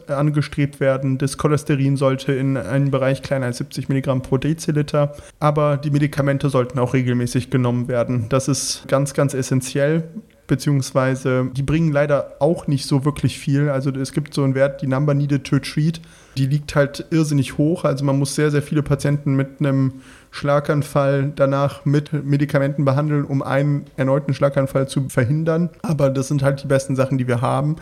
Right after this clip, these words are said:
Und bei Schlaganfällen,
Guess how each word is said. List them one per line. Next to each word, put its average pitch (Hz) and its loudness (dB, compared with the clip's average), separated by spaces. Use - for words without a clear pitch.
Und 131 0
bei 127 0
Schlaganfällen, 139 0